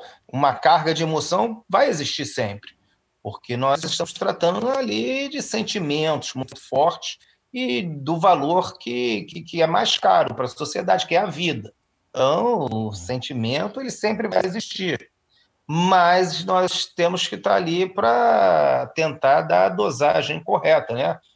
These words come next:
Speaker 1: Como você, na medicina, vai prescrever o remédio lá, tanto na,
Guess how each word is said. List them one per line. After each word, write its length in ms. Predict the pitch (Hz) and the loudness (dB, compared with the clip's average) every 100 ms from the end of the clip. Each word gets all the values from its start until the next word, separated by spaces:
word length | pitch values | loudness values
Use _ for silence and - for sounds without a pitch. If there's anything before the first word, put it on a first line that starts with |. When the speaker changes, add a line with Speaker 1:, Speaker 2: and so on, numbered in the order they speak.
| _ _ | _ _
Speaker 1:
Como 300 | 110 117 113 | -6 -4 -4
você, 540 | 120 110 - 123 120 | -4 -4 -6 -4 -2
na 100 | 127 | -2
medicina, 800 | 127 123 127 - 131 127 151 190 | -2 -4 -4 -8 -6 -4 -2 -2
vai 540 | 175 135 131 147 165 - - - _ - | 2 4 6 2 -2 -10 -20 -20 _ -4
prescrever 680 | 151 - - 170 120 135 | -2 -2 -2 -2 0 0
o 180 | 151 160 | 0 0
remédio 640 | 160 196 160 135 151 160 | -2 -2 0 2 2 2
lá, 1040 | 196 143 147 165 190 202 185 147 131 117 110 _ | 4 6 8 6 6 8 8 8 6 4 -2 _
tanto 460 | 147 170 156 - 127 | 2 2 0 -4 -4
na, 680 | 120 123 120 117 113 104 | 0 0 0 0 0 -2